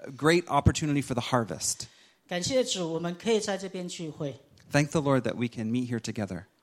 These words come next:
Speaker 2: 我们也相信，只要透过教会能够来带领更多人来认识他。
Speaker 1: And we trust that the Lord will bring more and more people to, to know him.
Speaker 2: 但是不是只有在圣诞节的这个季节。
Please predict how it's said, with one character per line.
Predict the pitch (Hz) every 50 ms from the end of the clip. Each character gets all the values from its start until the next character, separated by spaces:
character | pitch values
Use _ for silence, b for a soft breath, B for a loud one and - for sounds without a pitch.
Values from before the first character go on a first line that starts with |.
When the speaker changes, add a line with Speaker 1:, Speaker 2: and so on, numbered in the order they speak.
| _ _
Speaker 2:
我 | - 185
们 | 208 240
也 | 233 180
相 | - - 214 208 233 226
信， | - 247 214
只 | 190 - 190
要 | 202 196
透 | 196 208 185
过 | 190 180
教 | 180 - 196 185 175
会 | 156 190 180
能 | 160 160 160
够 | 185 170
来 | 156 151
带 | 151 - 175
领 | 156 151 147
更 | 143 - 247 202 185
多 | - 190 190 175
人 | 156 147
来 | 139 143
认 | 151 156 147 147
识 | - - 156
他。 | - - 156 151 - _ - -
Speaker 1:
And | 127 127
we | 139
trust | 131 - 160 170 170 -
that | - 151 131 - -
the | 127 135 135
Lord | 131 143 147 156 147
will | 143 143 127
bring | 123 139 139 131
more | 127 131 139 151 160
and | 156
more | 156 151 147
people | 139 - - 170 - - 127 -
to, | - 117 113 101
to | - - 120
know | 117 123 139 147 135
him. | 117 95 87 85 - _ _
Speaker 2:
但 | - 202 196
是 | 196 - 208
不 | 202 185 175
是 | - 196
只 | - - 185
有 | 175 156
在 | 160 185
圣 | 175 - - - 220 190 165 151
诞 | - 170 160 156
节 | 151 - 143 135
的 | 143 135
这 | 143 151 143
个 | 143 127
季 | 127 - 143 131
节。 | 123 - - -